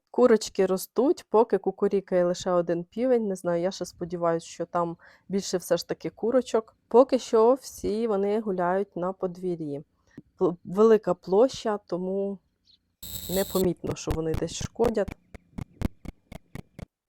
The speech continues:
Ще ми вирішили взяти каченят. Це була така імпульсивна покупка, але зараз, вже проживши з ними тиждень, я м-, хочу сказати, що мені подобаються. Вони такі охайні,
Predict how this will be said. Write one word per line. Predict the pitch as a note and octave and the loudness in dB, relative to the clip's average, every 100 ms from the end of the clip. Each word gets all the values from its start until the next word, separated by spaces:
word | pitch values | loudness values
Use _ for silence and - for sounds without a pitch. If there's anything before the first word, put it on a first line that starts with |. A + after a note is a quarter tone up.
| _ _ | _ _
Ще | - C4 | 2 4
ми | A#3 | 6
вирішили | G#3 F#3+ F#3 - F#3 F3+ | 4 2 0 -2 0 0
взяти | E3+ F#3 - | 2 0 0
каченят. | F3 F3 - G3 G#3 C#4 - _ | -6 -6 -6 -6 -4 -4 -6 _
Це | - | -6
була | F#3 F#3 F3+ | -4 0 0
така | - - | -2 -2
імпульсивна | F3 F#3+ F#3 F3 - F#3+ F#3 | -2 -2 -4 -4 -2 -2 -2
покупка, | F3 - - C4+ - - A3+ - - - _ | -6 -8 -8 -10 -8 -8 -8 -10 -20 -20 _
але | - F#3+ F#3 F3+ - - | -2 2 2 0 -4 -8
зараз, | E3 F#3+ F#3+ F3 - | 2 6 6 4 0
вже | E3+ | -4
проживши | - - E3 F3 E3+ - | -4 -4 -2 -2 -2 -6
з | D#3+ | -6
ними | E3 D#3+ - | -4 -4 -4
тиждень, | F#3+ A3+ - F#3 E3+ | -2 -2 -2 -4 -2
я | F3 F3 | 0 0
м-, | E3+ D#3+ - | -2 -8 -6
хочу | F3+ - | -6 -6
сказати, | - - E3+ F#3+ F3+ | -12 -8 -4 -4 -4
що | - E3 E3 | -8 -8 -6
мені | E3 F#3 G3 F3+ | -6 -4 -4 -6
подобаються. | - D#3+ D3 D3 F#3 B3 - D#4 - - - - | -4 -2 -2 -2 -4 -4 -6 -8 -8 -12 -18 -10
Вони | - C4 B3+ | -4 0 0
такі | G3+ - F#3+ G3 F#3 - - | -2 -8 -8 -6 -8 -14 -14
охайні, | - F#3+ C#4 D4+ D#4 C4+ B3 | -10 -2 2 2 4 2 0